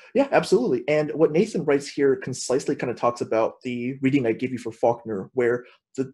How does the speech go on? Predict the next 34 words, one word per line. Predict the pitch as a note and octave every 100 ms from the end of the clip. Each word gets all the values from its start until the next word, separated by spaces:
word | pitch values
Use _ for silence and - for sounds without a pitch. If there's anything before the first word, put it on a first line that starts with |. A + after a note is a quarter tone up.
| -
duty | F3+ A#3 B3 -
of | C#3
an | C#3+ -
author | A#2+ A#2+ - - -
is | A#2
to | A#2+
see | - - D3+
the | A#2+
future | - C3 - G#2+ A2+ - _ -
rather | B2+ A#2+ B2+
than | B2+ A#2
to | B2
see | - B2 A#2
what | G#2+ -
is | A2
currently, | - - B2+ G#2+ G2+ G#2 - _ _ -
um, | A2 A2+ A2 A2 _ _ _ _
present | - C#3 G2
before | A#2 - A2+
you, | F#2+ D#2+
because | C3+ C3 C3+
it's | -
easy | G3 G#3
to | B2+
just | - - C3 _ _
replicate, | C3 C3 G#2+ - F2 - - -
but | A#2+
it's | A#2
hard | - - B2 B2
to | A#2
envision. | A2+ A2+ B2 - - _ _ _ _ _ _ G3 _ _ _ _ _ -
Hark | C3
Sugman | - D3 - -
mentions, | - C3 - - C#3 F#3+ C#4+ - -